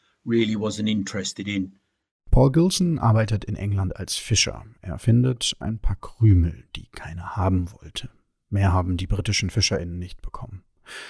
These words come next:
Speaker 2: Dabei hat er selbst dafür gestimmt, die E U zu verlassen. Mindestens sechs, besser zwölf Meilen um die britische Küste herum. Da sollten nur britische FischerInnen fischen dürfen,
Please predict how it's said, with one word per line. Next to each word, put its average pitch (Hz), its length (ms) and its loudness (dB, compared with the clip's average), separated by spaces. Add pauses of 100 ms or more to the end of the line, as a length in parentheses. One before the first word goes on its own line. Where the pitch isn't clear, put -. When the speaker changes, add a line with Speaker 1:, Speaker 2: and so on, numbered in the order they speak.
(240)
Speaker 2:
Dabei 120 200 6
hat 127 120 4
er 139 80 2
selbst 117 360 -2
dafür 143 280 2
gestimmt, - 560 -6
die 98 180 -2
E 87 60 -2
U 90 120 -4
zu - 160 -8
verlassen. 95 580 -2 (300)
Mindestens 123 460 -2
sechs, - 360 -2
besser 143 360 -2
zwölf 139 400 0
Meilen 107 400 2
um 104 160 -4
die 104 80 -4
britische 107 440 -2
Küste - 360 -2
herum. 95 400 2 (600)
Da - 120 -2
sollten 123 420 2
nur 156 420 2
britische 98 420 0
FischerInnen 90 720 0
fischen 95 400 0
dürfen, 90 340 -8